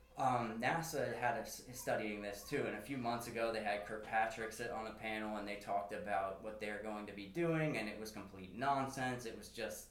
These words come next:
stupid. They show a video of, like, a plane and say,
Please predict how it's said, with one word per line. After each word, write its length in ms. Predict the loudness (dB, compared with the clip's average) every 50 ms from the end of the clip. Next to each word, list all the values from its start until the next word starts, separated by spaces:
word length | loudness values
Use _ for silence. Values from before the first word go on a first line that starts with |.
| -12 -8
stupid. 520 | -8 -6 -2 0 0 2 2 2 0 2 2
They 120 | 2 0
show 320 | 0 2 2 4 4 4 2
a 80 | 2
video 640 | 0 0 0 2 2 2 4 4 4 4 4 4 2 0
of, 240 | -2 -2 -2 -2 -2
like, 180 | -2 -2 -2 -2
a 60 | -4
plane 480 | -6 -6 -6 -4 -4 -2 -2 -4 -4 -6
and 100 | -8 -6
say, 200 | -4 -4 -4 -4